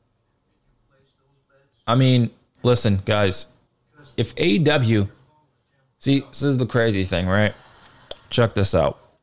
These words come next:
A E W has women now, bruh. A E W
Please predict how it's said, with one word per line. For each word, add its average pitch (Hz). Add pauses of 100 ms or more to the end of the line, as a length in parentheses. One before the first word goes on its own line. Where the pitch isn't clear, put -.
(840)
A 131
E 175
W 156
has 123
women 131
now, 65
bruh. 101 (1120)
A 139
E 175
W 117